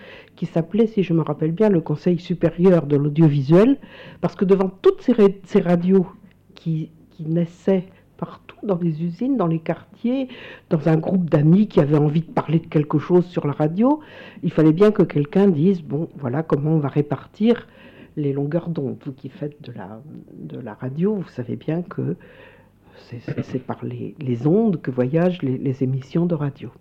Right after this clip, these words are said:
Donc nous sommes allés voir ce, <coughs> ce, un responsable de,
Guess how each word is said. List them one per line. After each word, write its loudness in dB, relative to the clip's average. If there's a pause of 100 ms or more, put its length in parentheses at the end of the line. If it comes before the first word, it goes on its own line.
(720)
Donc 0
nous 0
sommes 0
allés 0
voir -2
ce, -2
<coughs> -12
ce, -20 (120)
un 2
responsable -6
de, -10